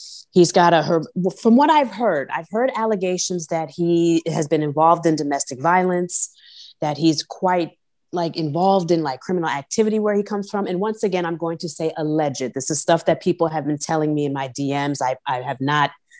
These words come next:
I don't know him, so I wanna put that out there. But I have heard that he's a, like, a cruddy guy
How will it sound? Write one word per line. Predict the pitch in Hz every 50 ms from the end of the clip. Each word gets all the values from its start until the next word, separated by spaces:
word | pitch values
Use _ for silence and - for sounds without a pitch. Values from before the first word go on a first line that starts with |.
| _ _ _ _ _ 123
I |
don't | 117 110 107 117 - 143
know | 143 147 147 147 143
him, | - 160 147 143 135
so | - -
I | 147 127
wanna | 139 139 127 - -
put | - 175 -
that | 160 147 139
out | - 127 139 143 -
there. | 135 120 110
But | - 139
I | 143 143 147
have | 143 185 180 180 208 226 220 -
heard | - 175 156 139 135 135 131 -
that | 131 123
he's | - 147 143 -
a, | 147 139 131 120 123 - - - - - _ _ _ _ _
like, | - 151 147
a | 151 147
cruddy | - - 202 185 170 160 160 151
guy | 165 156 156 156 147 143 131 117 110 110